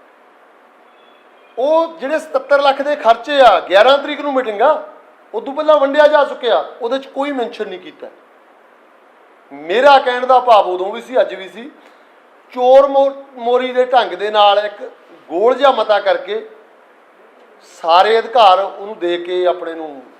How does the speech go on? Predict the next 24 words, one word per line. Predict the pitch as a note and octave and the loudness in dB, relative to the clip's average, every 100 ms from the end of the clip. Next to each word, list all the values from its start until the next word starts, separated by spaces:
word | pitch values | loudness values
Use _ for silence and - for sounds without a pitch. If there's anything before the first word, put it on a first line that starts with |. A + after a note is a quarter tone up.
| _ _ _ | _ _ _
ਪ੍ਰਤਾਪ | E3+ - D#3+ E3 | -12 -2 -2 -2
ਸਿੰਘ | G3+ G#3 | -12 -12
ਨੂੰ, | G#3 G3+ _ _ _ _ _ _ | -14 -18 _ _ _ _ _ _
ਇਹਨਾਂ | G3+ A#3 B3 A3+ | -10 -4 -2 -2
ਨੇ, | G#3+ G#3 G#3 - _ _ _ _ _ | -2 -6 -10 -18 _ _ _ _ _
ਇਹ | E3+ F3 | -10 -8
ਜਿਹੜਾ | F3 F#3+ F3+ | 0 0 2
ਐਸ | F3+ F3 | 0 -2
ਜੀ | G3 | -10
ਪੀ | F#3 | -18
ਸੀ | F3+ F#3 | -18 -10
ਦੇ | F#3 | -10
ਹਿੱਤਾਂ | D#3+ D#3+ E3+ | -10 -4 -4
ਨੂੰ | E3+ | -4
ਨੁਕਸਾਨ | E3 - D3 C3+ | -12 -10 -6 -6
ਪਹੁੰਚਾਉਣਾ | - - C#3+ D3+ | -8 -16 -12 -12
ਸੀ। | - - _ _ _ - | -14 -20 _ _ _ -10
ਜਦੋਂ | G#3 A#3 B3 | -8 -6 -4
ਮੇਰੀ | A#3+ B3 | -4 0
ਗੱਲ | F#3 F3 | 0 0
ਹੀ | A#3 | -4
ਨਾ | B3 | -6
ਸੁਣੀ | - G3+ G3 | -6 -12 -14
ਗਈ, | F3 | -14